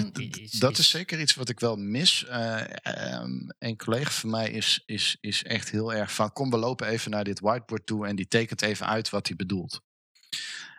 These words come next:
Speaker 1: Ehm,
Speaker 2: Ja.
Speaker 1: maar dat kan ook prima online. Ehm, het is alleen dat je dan niet zo makkelijk kan tekenen en zo,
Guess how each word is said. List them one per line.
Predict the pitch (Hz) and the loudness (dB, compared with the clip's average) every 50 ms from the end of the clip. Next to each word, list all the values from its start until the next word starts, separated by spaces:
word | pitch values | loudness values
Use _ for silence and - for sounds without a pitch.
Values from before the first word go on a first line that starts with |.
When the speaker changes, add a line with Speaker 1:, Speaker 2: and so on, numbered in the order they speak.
| - _ _ | -20 _ _
Speaker 1:
Ehm, | - 98 101 101 98 | -2 0 2 6 8
Speaker 2:
Ja. | 143 131 98 92 - _ _ | 8 8 8 6 0 _ _
Speaker 1:
maar | - 107 110 | 2 4 4
dat | 131 - | 4 2
kan | - 170 196 | 2 0 -2
ook | - 156 | -2 -4
prima | - - 165 185 170 135 | -2 0 0 0 2 0
online. | 120 127 123 127 180 202 113 87 78 - - _ _ _ _ _ _ | 0 0 0 2 2 2 0 0 -4 -10 -18 _ _ _ _ _ _
Ehm, | - - 104 104 104 101 101 101 101 101 92 - - _ _ _ | -8 -6 -4 -2 0 0 0 -2 -2 -4 -6 -8 -12 _ _ _
het | _ - | _ 2
is | 120 107 - | 4 4 4
alleen | 113 107 107 110 107 107 - - _ _ - _ _ _ _ _ | 4 2 0 0 -2 -6 -10 -12 _ _ -20 _ _ _ _ _
dat | - 113 110 - | -2 0 0 2
je | - | 2
dan | 101 101 104 | 2 2 2
niet | 113 117 | 4 4
zo | - - 110 | 4 4 4
makkelijk | 104 104 - - 101 98 - | 0 -2 -2 -2 -4 -2 -2
kan | 101 92 | -4 -2
tekenen | - - 113 120 120 - - 98 | 0 0 0 0 0 -2 -4 0
en | 95 95 | 2 2
zo, | - - | 2 2